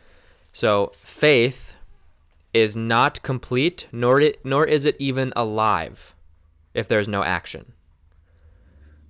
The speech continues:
Jesus said you have to have faith as a mustard seed, right? In Matthew seventeen, if you have faith as a mustard seed, then you'll be able to do these miracles. A mustard seed,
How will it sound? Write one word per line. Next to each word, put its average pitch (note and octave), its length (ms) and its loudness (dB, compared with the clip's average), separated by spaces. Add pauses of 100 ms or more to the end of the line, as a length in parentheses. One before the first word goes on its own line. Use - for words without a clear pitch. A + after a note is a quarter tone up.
(520)
Jesus A#2+ 400 -2
said A#2 320 2
you A#2 100 -2
have A2+ 160 0
to B2 60 0
have A2 140 0
faith A2 300 0
as G2+ 120 -4
a G#2 60 -6
mustard F#2+ 440 -8
seed, D2+ 340 -14 (960)
right? F2 180 -10
In G#2+ 140 -10
Matthew G#2 300 -2
seventeen, G#2 680 -6 (260)
if G#2+ 160 -8
you G#2+ 80 0
have F#2 100 -4
faith G2+ 220 -2
as F#2+ 140 -6
a G2 60 -6
mustard G#2 340 -8
seed, A#2+ 320 -8 (300)
then G#2 160 -4
you'll G2+ 100 -4
be G2 100 -2
able F#2+ 160 -2
to F#2 80 -4
do F#2+ 140 -6
these F#2+ 160 -8
miracles. G2 560 -6 (1200)
A A#2 60 -2
mustard C3 640 2
seed, C3+ 600 -2